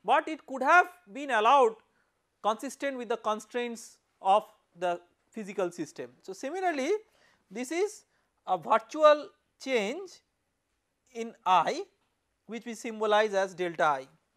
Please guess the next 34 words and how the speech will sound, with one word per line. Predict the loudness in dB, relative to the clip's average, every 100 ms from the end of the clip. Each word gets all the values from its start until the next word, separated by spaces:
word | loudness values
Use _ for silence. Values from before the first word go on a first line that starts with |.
| _ _ _ _ _ _ _ -8
So | -2
how | 4 4 2
can | -2 -2 -2
we | -2
write | 2 4 2 0
this? | 0 0 -6 -20 _ _ _ _ _ _ _ _ _ _ _ _ _ _ _ _ _ _ _ _ _ _ _ _ _ _ _ _ -8
Remember, | -4 0 2 4
f | 4 4
is | 0
a | -2
function | -2 -6 -4 -4
of | -4 -4
these | -4 -4 -4 -12 _ _
variables | -2 0 2 0 0 -2
out | 0 0 0
of | 0
which | 2 0 0 -14 _ _ -12
we | -10
can | -6 -2
have | 0 0 0
virtual | -2 -2 0 0 0
changes | -6 -4 -6 -6
in | -6 -8 -10 _ _ _ -8
only | -6 -2 -4
dependent | -4 -4 -4 -4 -2
variables. | 0 0 0 -4 -12
We | -12
cannot | -6 -4 0
have | 0 0
virtual | 0 -2 -2 -2
changes | -2 -8 -8 -10
in | -10
independent | -10 -8 -6 -4 -4 -2
variables, | 0 0 -4 -12 -20